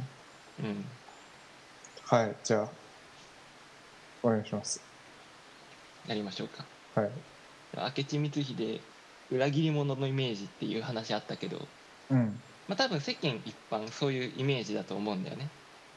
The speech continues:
Speaker 2: うんうん。
Speaker 1: ただそれを聞き、今回聞き終わった後にちょっとイメージが変わるかもしれない。
Speaker 2: おい。
Speaker 1: そんな話をしていきましょう。
Speaker 2: 楽しみ。うん。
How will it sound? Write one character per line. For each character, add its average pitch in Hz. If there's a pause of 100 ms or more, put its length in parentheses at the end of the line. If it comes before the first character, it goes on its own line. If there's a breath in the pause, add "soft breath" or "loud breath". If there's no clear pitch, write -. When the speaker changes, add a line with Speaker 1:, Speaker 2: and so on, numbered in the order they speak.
(100)
Speaker 2:
う 123
ん 120
う -
ん。 107 (300)
Speaker 1:
た 156
だ 156
そ 151
れ 165
を 165
聞 170
き、 160 (420)
今 170
回 160
聞 -
き -
終 156
わ 165
っ -
た 151
後 147
に 170
ち 160
ょ -
っ -
と -
イ 127
メ 139
ー 127
ジ 110
が 104
変 120
わ 120
る 123
か -
も 226
し 139
れ -
な 139
い。 - (560)
Speaker 2:
お 120
い。 113
Speaker 1:
そ 101
ん 98
な 113
話 110
を 104 (100)
し -
て -
い 98
き -
ま -
し -
ょ - (840)
う。 104
Speaker 2:
楽 107
し -
み。 101 (260)
う 110
ん。 101